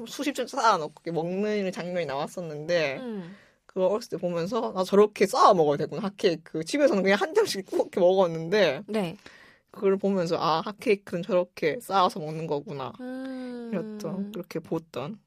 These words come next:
Speaker 1: 봤던 기억이 납니다.
Speaker 2: 요즘 그 뭐지? 팬케이크, 핫케이크 얇게
Speaker 1: 네.
Speaker 2: 구워서 이렇게 쌓아서 만든 케이크 뭐지?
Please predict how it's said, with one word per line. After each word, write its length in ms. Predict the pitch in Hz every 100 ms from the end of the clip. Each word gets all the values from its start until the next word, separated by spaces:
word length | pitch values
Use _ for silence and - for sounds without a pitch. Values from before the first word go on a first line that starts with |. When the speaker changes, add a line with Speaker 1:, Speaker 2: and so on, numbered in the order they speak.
| _
Speaker 1:
봤던 300 | 165 - 175
기억이 220 | 185 147
납니다. 440 | 123 143 151 - - _ _ -
Speaker 2:
요즘 360 | 254 247 370 359
그 140 | -
뭐지? 560 | 220 185 180 - 240 285 _ _
팬케이크, 640 | - 381 370 370 254 226 -
핫케이크 560 | - 285 294 254 247 _ -
얇게 200 | 214 220 175
Speaker 1:
네. 140 | -
Speaker 2:
구워서 300 | 208 294 233
이렇게 200 | 202 208
쌓아서 400 | 202 - 302 262
만든 260 | 196 175 180
케이크 460 | - 294 269 _ 190
뭐지? 380 | 170 - 233